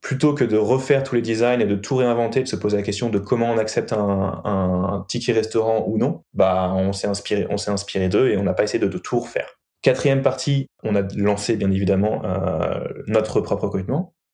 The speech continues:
Encore une fois, ça fait aussi partie, le scale, c'est aussi organisationnel. On utilise des freelances, on utilise des agences pour aller vite dès le début,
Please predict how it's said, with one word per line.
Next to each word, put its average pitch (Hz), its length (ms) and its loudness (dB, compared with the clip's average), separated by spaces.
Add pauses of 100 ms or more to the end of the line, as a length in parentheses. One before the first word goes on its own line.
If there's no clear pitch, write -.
Encore 104 220 0
une 101 60 0
fois, 131 100 2
ça - 100 -4
fait 101 100 -4
aussi 113 260 0
partie, 120 300 -2
le 104 120 -2
scale, 113 240 0
c'est 101 200 -4
aussi 113 420 -2
organisationnel. 104 640 0 (260)
On 104 60 -4
utilise 101 180 -2
des 101 100 2
freelances, 120 560 0
on 98 100 0
utilise 107 380 -2
des 101 160 2
agences 110 420 0
pour 98 120 0
aller 95 120 2
vite 104 280 -4
dès 98 60 2
le 98 60 2
début, 120 340 2